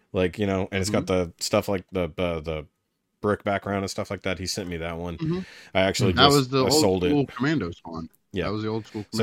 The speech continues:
Speaker 2: Commando
Speaker 1: I
Speaker 2: Spawn.
Speaker 1: sold that one not long ago to the comic book store just to get it out of here 'cause it wasn't doing anything. Um, and the only other Spawn figure I had was the M K eleven. Uh, was it the sword? Not the
Speaker 2: Yeah.
Speaker 1: sword. Not the sword version. The other,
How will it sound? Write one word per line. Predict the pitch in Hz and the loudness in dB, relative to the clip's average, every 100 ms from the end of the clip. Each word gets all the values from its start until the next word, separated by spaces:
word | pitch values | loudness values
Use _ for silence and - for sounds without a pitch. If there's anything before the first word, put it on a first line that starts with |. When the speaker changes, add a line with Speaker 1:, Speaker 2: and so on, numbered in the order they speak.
| 101 | 0
Speaker 2:
Commando | 87 | 2
Speaker 1:
I | 110 | 2
Speaker 2:
Spawn. | - | 4
Speaker 1:
sold | 135 127 104 | 6 6 6
that | 92 101 95 | 2 2 4
one | 92 90 90 90 | 2 2 0 -2
not | 90 87 90 | -2 -4 -4
long | 90 90 | -4 -4
ago | 85 85 82 | -4 -4 -6
to | 78 | -6
the | 87 | -8
comic | 92 87 82 | -6 -6 -6
book | 82 | -8
store | - 90 82 82 | -8 -6 -4 -6
just | 80 - | -8 -10
to | |
get | 82 80 | -10 -8
it | |
out | 80 80 | -6 -8
of | |
here | 80 78 | -8 -12
'cause | 78 | -12
it | 80 | -10
wasn't | 80 80 76 _ | -10 -12 -16 _
doing | 85 82 82 | -8 -6 -6
anything. | 82 82 78 _ - _ _ _ - | -8 -10 -12 _ -20 _ _ _ -6
Um, | 92 90 - | -4 -4 -4
and | 110 107 | 0 4
the | |
only | 113 120 | 4 4
other | 117 110 | 4 2
Spawn | - - 107 104 | 0 0 2 4
figure | 113 101 98 | 2 2 2
I | |
had | 95 98 | 2 2
was | 87 87 | 0 -2
the | 87 90 | -2 -2
M | 87 | -2
K | 85 90 | -4 -4
eleven. | 82 82 78 80 78 76 - _ _ _ _ _ _ - | -2 -4 -4 -6 -8 -10 -14 _ _ _ _ _ _ -10
Uh, | 87 80 76 64 55 53 50 55 - - - - - | -8 -6 -8 -10 -12 -14 -12 -12 -12 -14 -18 -20 -18
was | 90 85 | -14 -10
it | |
the | 73 | -8
sword? | - 175 127 | -6 -6 -4
Not | 101 | -6
the | 101 | -2
Speaker 2:
Yeah. | 98 | 0
Speaker 1:
sword. | 92 92 - | 0 -2 -2
Not | 123 | -2
the | 127 | -2
sword | - 117 107 | 2 4 4
version. | 92 90 92 87 | 4 0 0 -2
The | 87 | -2
other, | 87 87 | -4 -6